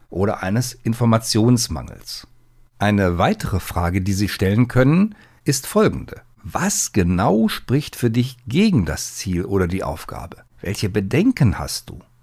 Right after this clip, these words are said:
Damit erfahren Sie Ängste oder Bedenken, die jemand haben könnte.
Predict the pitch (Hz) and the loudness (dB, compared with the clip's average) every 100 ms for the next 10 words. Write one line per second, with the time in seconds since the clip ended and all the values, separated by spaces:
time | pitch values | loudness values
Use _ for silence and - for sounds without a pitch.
0 | _ - 139 202 156 190 - - 107 - | _ -4 0 4 4 2 -2 -4 -4 -2
1 | 160 208 196 127 101 104 135 - _ 147 | 0 2 4 2 2 -2 -4 -6 _ 0
2 | 208 - - - - 165 180 156 117 104 | 2 0 -2 -2 -2 0 4 4 2 2
3 | 101 131 160 - 139 120 110 104 117 113 | 2 2 2 0 2 2 0 2 2 2
4 | 107 78 76 65 - - | 2 0 -2 -10 -14 -14